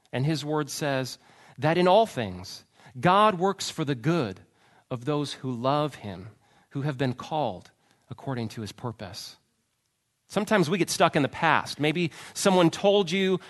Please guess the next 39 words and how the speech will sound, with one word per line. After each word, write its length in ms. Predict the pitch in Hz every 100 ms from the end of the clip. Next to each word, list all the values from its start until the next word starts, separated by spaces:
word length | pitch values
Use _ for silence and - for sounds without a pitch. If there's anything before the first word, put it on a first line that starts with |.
| -
you're 100 | 190
not 220 | 180 147
good 160 | 185 196
enough, 560 | 160 131 - - - _ _ _ -
you're 100 | 180
not 180 | 202 165
deserving, 800 | 165 127 180 185 156 131 98 101 _ _ -
you 80 | 156
shouldn't 180 | 202
even 140 | 165 127
try. 540 | - 131 131 117 98 - _ _ _ _ -
And 80 | 147
it's 120 | 143
harder 500 | - 196 185 135 131 _ - -
when 140 | 143 135
it's 120 | -
you 140 | 170
telling 320 | - 165 147
yourself, 640 | 117 110 151 135 98 - _ _ _ _ _ -
"I'm 100 | 123
a 40 |
loser, 580 | 120 131 120 107 87 104 _ _ -
I'm 80 | 127
never 160 | 139 135
gonna 140 | 120
amount 280 | 120 127 117
to 60 |
anything, 420 | 117 104 - 101 95
I 80 | 147
should 180 | - 135
just 160 | 120
go 140 | 139 139
back 200 | 135 127
to 100 | 123
Moab 480 | 120 123 117 110 104
with 160 | 104
Orpah." 380 | 123 113 98 92 _ _ _ _ _ _ _ _
Those 300 | 160 190 214
voices 680 | 160 190 202 196 208 190